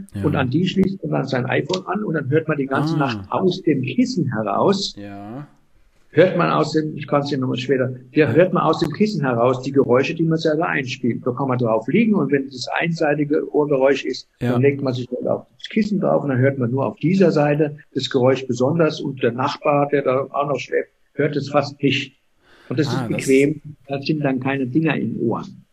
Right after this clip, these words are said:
Speaker 1: Ah, super, das ist eine super Alternative. Das, das war mir noch gar nicht so bewusst, muss ich gleich mal, äh, gleich mal suchen, äh, wenn wir, wenn wir fertig sind.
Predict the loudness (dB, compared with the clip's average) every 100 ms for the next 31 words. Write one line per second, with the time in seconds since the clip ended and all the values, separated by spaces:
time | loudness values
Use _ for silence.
0 | _ 2 4 2 2 2 0 -2 0 0
1 | 2 2 2 4 2 0 2 2 2 0
2 | -2 2 4 6 6 4 2 2 2 0
3 | 0 2 2 2 0 2 4 4 4 0
4 | 0 2 0 0 0 2 4 2 2 2
5 | 4 4 2 -2 -4 -2 -2 2 2 2
6 | 2 2 0 -2 0 2 2